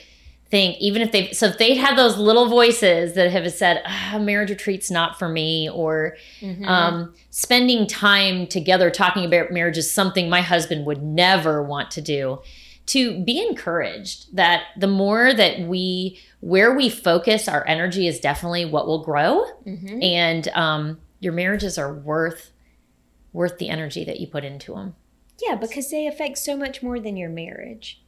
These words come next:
Speaker 1: Mm-hmm.
Speaker 2: than the relationship the two of you have together. It's gonna affect every area of your life, including your children.
Speaker 1: Absolutely.
Speaker 2: And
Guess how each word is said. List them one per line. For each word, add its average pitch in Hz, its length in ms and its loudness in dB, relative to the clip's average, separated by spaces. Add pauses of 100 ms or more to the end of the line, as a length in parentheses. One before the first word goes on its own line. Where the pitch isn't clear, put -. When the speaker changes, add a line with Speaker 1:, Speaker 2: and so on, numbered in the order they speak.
(100)
Speaker 1:
Mm-hmm. 160 220 -16 (180)
Speaker 2:
than 233 400 2
the 240 140 2
relationship 233 640 -2
the - 40 -8
two - 180 -2
of 190 120 -2
you 185 160 -10
have 180 260 -4
together. - 640 -12 (500)
It's 262 140 -6
gonna 359 220 -4
affect 240 340 -4
every 196 380 -4
area 190 420 -2
of - 80 -20
your 160 140 -8
life, - 420 -12 (100)
including 285 560 -2
your 180 120 -2
children. - 560 -10 (640)
Speaker 1:
Absolutely. - 580 -4
Speaker 2:
And 196 420 0